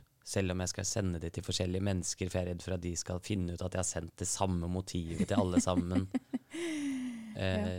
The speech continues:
Speaker 2: Ja.
Speaker 1: til liksom korte aforismer,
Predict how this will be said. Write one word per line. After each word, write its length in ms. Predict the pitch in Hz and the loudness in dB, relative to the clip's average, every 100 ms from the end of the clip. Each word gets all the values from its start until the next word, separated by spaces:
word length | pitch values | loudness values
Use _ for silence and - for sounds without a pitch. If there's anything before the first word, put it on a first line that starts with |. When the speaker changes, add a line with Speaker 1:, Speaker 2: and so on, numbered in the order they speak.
| 90 | -4
Speaker 2:
Ja. 40 | 92 - | -6 -8
Speaker 1:
til 220 | - 98 107 110 | -2 0 0 -2
liksom 400 | 101 - 92 92 90 | -2 -4 -4 -4 -4
korte 560 | - 98 - _ _ 82 | -4 -4 -6 _ _ -6
aforismer, 1000 | 85 104 113 - - - 90 101 113 117 | 0 0 2 0 -2 -2 0 2 2 0